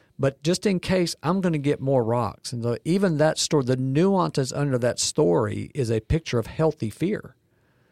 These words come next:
Like, I'm, I'm gonna be wise about this. And yeah, and Todd mentioned it, you know, ironically earlier in Ephesians six, like, yeah, armor is probably pretty wise. But like, he could looked at that and went,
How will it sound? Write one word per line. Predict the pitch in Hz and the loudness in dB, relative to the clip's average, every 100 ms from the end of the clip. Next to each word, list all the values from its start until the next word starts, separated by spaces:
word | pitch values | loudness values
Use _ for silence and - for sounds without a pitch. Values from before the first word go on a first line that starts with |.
| _ _ - | _ _ -8
Like, | 113 - | -6 -2
I'm, | 127 160 - | -2 -2 -2
I'm | 165 | 0
gonna | 196 143 | 2 2
be | 127 | 2
wise | 107 110 151 170 131 | 2 0 2 0 0
about | 110 - 110 | -2 -2 -2
this. | 107 107 - | -2 -2 -4
And | 104 101 120 | -6 -6 -4
yeah, | 113 170 202 | 0 0 0
and | - 113 120 | -4 -10 -4
Todd | - 135 | 0 0
mentioned | 135 135 123 110 | 0 -2 -2 -2
it, | |
you | 117 | 0
know, | 120 | 0
ironically | 107 110 127 131 110 | 0 0 0 -2 -4
earlier | 110 147 147 107 | -2 0 -2 -4
in | |
Ephesians | 107 127 113 - | -4 -4 -6 -4
six, | - 214 - - | -2 -2 -2 -4
like, | 107 - | -4 -4
yeah, | 113 147 156 - | 0 2 0 -2
armor | 117 139 262 | 0 0 0
is | - | -2
probably | - 160 254 147 | -2 -2 -2 -4
pretty | 117 143 131 | -2 -2 0
wise. | 113 123 202 123 | 0 0 0 -2
But | 110 98 | -6 -14
like, | - - | -16 -16
he | 120 160 | -18 -8
could | 143 | -4
looked | 123 175 | -2 -2
at | 127 | -4
that | 117 107 | -4 -4
and | 123 | -2
went, | 117 104 | -2 -2